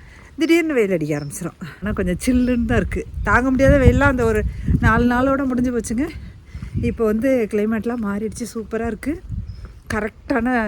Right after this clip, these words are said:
வெதர். என்ன சொல்றது, சில்லுன்னு இருக்கு.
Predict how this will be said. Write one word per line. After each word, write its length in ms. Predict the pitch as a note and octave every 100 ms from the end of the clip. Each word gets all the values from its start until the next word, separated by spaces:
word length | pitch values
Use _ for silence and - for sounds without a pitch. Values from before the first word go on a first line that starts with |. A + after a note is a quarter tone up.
| F#3 E3 D#3
வெதர். 320 | E3 D#3+ D#3+ - - - - - - - - -
என்ன 120 | G#3+
சொல்றது, 440 | G#3 G#3 G3+ B3+ C4 - - - - - - - -
சில்லுன்னு 320 | C4 B3+ C4+
இருக்கு. 400 | C#4 - B3+ D4